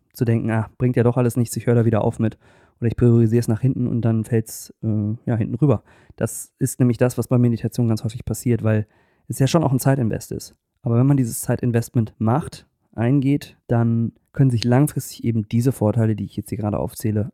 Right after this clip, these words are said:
einstellen. Genau. Also Fokus und Disziplin sind stärker geworden, Ruhe in stressigen Momenten, äh, präsenter im Moment hier und jetzt, ungemütliche Gefühle kann ich besser annehmen. So, und das bedeutet jetzt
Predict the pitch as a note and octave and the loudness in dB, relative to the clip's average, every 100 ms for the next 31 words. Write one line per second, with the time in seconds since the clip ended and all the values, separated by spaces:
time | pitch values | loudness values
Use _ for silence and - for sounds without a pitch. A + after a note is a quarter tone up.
0 | _ A#2+ A2+ - A1+ - _ _ - B2+ | _ -4 -4 -4 -8 -10 _ _ 0 2
1 | F#2 - - _ _ _ _ _ _ B2+ | 2 -4 -20 _ _ _ _ _ _ -2
2 | A#2 D#3+ D3+ C#3 B2+ A#2+ A#2+ A2 E3+ F3+ | 0 0 0 2 0 0 -4 0 2 2
3 | - C#3+ C#3+ - C3 C3 B2 B2+ B2+ - | -2 -2 -2 0 0 0 2 2 0 -4
4 | _ _ B2 C3+ E3+ A2+ - B2+ B2 A#2 | _ _ 2 6 6 4 0 -2 2 2
5 | A2 A2+ C3+ - D#3 - - A2+ - B2 | 4 2 0 -2 -6 -6 -4 -2 0 2
6 | C#3 C3+ A#2 A2+ A2 - A2 G#2 A2+ - | 4 4 4 4 2 0 -2 0 -2 -4
7 | - - - C#3 C3 B2 - A2+ A2+ - | -12 -10 0 2 4 2 -2 -2 -2 2
8 | A#2+ A#2 A#2 - - G#2 G#2+ - G2+ G2+ | 4 4 2 -2 -6 -4 -4 -4 -4 -2
9 | G#2+ G2+ - _ _ - B2 G#2+ F#2 - | -2 -2 -8 _ _ 0 2 2 0 -10
10 | - _ _ _ _ _ _ - - A#2+ | -18 _ _ _ _ _ _ -8 -4 -4
11 | A#2 B2+ C3 C#3+ A#2+ - - | -2 4 6 6 2 -2 -8